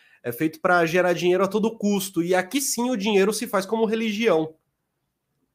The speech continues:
na medida em que sua presença permite o desabrochar da mais profunda humilhação conscientemente aplicada ao corpo humano. Talvez eu tenha exagerado,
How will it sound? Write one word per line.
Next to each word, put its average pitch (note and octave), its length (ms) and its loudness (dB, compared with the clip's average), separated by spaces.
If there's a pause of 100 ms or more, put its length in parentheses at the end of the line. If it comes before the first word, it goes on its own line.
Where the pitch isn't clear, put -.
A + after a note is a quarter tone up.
(200)
na C3+ 140 -2
medida D#3+ 320 2
em F#3 60 2
que - 100 -10
sua F#3+ 180 2
presença F#3 540 0
permite G3+ 460 2
o G3+ 40 -4
desabrochar F#3+ 720 0
da G#3 80 2
mais A#3+ 220 2
profunda A#3+ 580 0
humilhação A3+ 720 2
conscientemente A3+ 800 -4
aplicada F#3+ 580 -2
ao F#3 100 2
corpo F#3+ 280 0
humano. B2 340 0 (2000)
Talvez C#4 260 4
eu C#4+ 80 4
tenha C#4 180 0
exagerado, A3 880 2